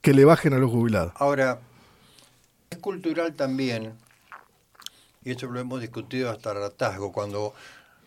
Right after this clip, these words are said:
Speaker 2: vos decís, a mí lo que me importa son las políticas.
Speaker 1: Sí.
Speaker 2: Bien,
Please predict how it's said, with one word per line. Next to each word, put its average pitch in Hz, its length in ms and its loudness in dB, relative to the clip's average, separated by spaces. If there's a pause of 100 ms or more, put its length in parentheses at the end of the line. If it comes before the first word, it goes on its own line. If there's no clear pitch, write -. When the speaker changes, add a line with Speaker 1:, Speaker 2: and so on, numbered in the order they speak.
(140)
Speaker 2:
vos 120 380 -4
decís, 120 540 -4
a 135 100 -6
mí 156 160 0
lo 170 140 0
que 147 80 -4
me 131 100 -2
importa 160 540 -2
son 143 160 -6
las 123 100 -8
políticas. - 800 -8
Speaker 1:
Sí. 92 200 -2 (340)
Speaker 2:
Bien, 98 240 -10